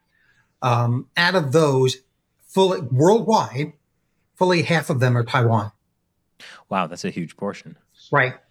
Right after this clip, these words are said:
Speaker 1: So when you start talking numbers, like, you know, you're talking seven hundred other cases and a hundred and twenty, whatever it is, half of those being Taiwan,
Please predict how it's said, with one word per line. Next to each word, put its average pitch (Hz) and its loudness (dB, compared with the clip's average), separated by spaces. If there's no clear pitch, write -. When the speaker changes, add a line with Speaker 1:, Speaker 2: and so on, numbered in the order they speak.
Speaker 1:
So 127 0
when 131 -4
you 131 -4
start 180 0
talking 170 0
numbers, 139 2
like, 127 -2
you 143 -2
know, 131 0
you're 135 -2
talking 127 -4
seven 139 -2
hundred 139 0
other 135 -2
cases 147 -2
and 123 0
a 120 -2
hundred 156 2
and 139 0
twenty, 156 -2
whatever 143 0
it 139 0
is, 143 0
half 160 -2
of 170 0
those 147 0
being 143 0
Taiwan, 160 -2